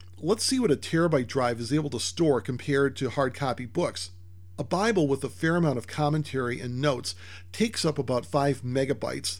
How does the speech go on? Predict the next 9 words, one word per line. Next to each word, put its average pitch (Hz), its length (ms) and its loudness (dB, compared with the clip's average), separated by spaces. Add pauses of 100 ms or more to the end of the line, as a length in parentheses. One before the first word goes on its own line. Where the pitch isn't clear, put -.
that's 135 260 0
five 147 360 2
million 135 320 -2
characters 139 580 2
of 117 100 -6
information. 120 760 -4 (640)
For 143 160 8
our 190 100 6
calculations, 127 800 0